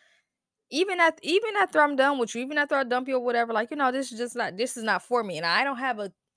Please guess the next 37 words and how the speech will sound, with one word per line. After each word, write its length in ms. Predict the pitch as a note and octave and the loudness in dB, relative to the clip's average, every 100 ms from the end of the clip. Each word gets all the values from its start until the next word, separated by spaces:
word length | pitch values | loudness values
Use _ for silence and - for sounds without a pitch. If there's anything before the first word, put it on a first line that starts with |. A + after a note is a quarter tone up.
| _ | _
I 340 | B3 C#4+ E4 D#4+ | 2 4 6 4
don't 200 | C4+ A#3+ | 2 2
have 160 | A3 | 2
an 100 | G3 - | 0 0
issue 460 | B3 C4+ - C4+ A#3 | 0 0 0 -2 0
with 220 | G#3 G3 | 0 0
people 340 | C4+ B3+ A#3 | -4 -2 -2
and 100 | G3 | 0
their 100 | G3 | -2
preferences. 640 | G3 A#3 B3+ G#3 F3+ - - | 0 2 2 -2 -8 -12 -8
I 120 | - G3+ | -6 -4
don't 200 | B3 B3 | -4 -4
have 140 | B3+ | -6
an 60 | A#3+ | -6
issue. 460 | - C4+ - F3 E3+ _ _ _ | -6 -6 -8 -12 -18 _ _ _
If 160 | E3+ - | -14 -8
this 200 | C4+ D#4 | -6 -4
is 120 | C#4 | 0
your 100 | C4+ | 0
preferences, 600 | - C4+ C#4 C#4 A#3+ G#3 | 0 -2 -2 -4 -6 -6
this, 160 | G3 C4 | -6 -6
if 160 | - F#3 | -8 -4
this 200 | A#3 - | -4 -4
is 40 | A3 | -6
what 160 | G#3+ | -6
you 60 | A3 | -2
like, 220 | A3 A#3+ - | 0 0 2
I 120 | C4 | 2
respect 640 | C#4 B3 - - C#4 - | 2 -4 -6 -4 -4 -4
you 80 | A3+ | -6
for 160 | G#3+ G3 | -4 -2
being 280 | G3+ A#3 | -2 2
honest. 580 | B3 D4+ F#3 F3 - - _ _ _ _ _ _ _ _ _ | 2 2 -2 -10 -18 -20 _ _ _ _ _ _ _ _ _
Thank 240 | A#3+ D#4 | 0 2
you 80 | D4+ | 2
so 160 | - C4 | 4 2
much. 480 | C#4+ D4+ - - | 2 -4 -8 -20